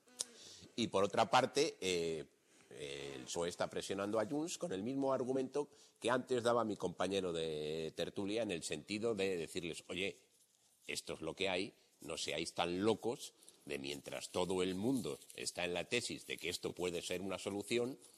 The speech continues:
vosotros, una parte del separatismo catalán, no seáis tan becerros de renunciar a algo que en el fondo os viene bien, no solamente a Puigdemont, a Puigdemont, sino a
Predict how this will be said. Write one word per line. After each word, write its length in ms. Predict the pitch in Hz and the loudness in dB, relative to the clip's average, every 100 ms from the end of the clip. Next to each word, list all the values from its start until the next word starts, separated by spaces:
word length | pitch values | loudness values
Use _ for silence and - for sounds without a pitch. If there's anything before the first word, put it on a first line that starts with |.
| - - | -20 -8
vosotros, 640 | 76 78 113 101 101 135 - | -6 0 0 0 -4 -4 -4
una 180 | 82 | -6
parte 360 | 76 101 104 80 | 2 2 2 0
del 120 | 71 | -4
separatismo 800 | - 67 65 64 87 95 101 98 - | -6 -6 -6 -6 -6 -4 -2 -2 -2
catalán, 480 | - 92 104 113 135 - - - | -2 0 0 0 -2 -10 -20 -6
no 140 | 87 | -4
seáis 420 | - 104 117 110 - | 2 4 4 2 0
tan 240 | 98 104 | 0 4
becerros 680 | 113 110 127 120 110 151 - - - | 4 6 6 6 2 -2 -6 -10 -8
de 120 | 87 95 | 0 2
renunciar 520 | 90 87 82 110 117 | 2 -2 -2 4 6
a 60 | |
algo 280 | 120 120 151 | 6 6 4
que 120 | - | 4
en 80 | 90 | 4
el 100 | 85 | 2
fondo 380 | - 120 127 143 | 2 2 4 6
os 260 | 120 90 - | 6 4 0
viene 320 | 92 143 131 | 4 4 6
bien, 320 | 120 156 165 165 - - - - - - 139 | 4 4 2 -2 -12 -16 -20 -20 -20 -16 -10
no 100 | - | -4
solamente 420 | 104 101 117 139 | 0 2 2 0
a 40 | 123 | 2
Puigdemont, 560 | 147 139 143 160 180 - | 2 4 4 4 0 -2
a 80 | - | -2
Puigdemont, 420 | 139 143 151 180 | 0 0 0 0
sino 220 | - | 0
a 60 | 110 | 2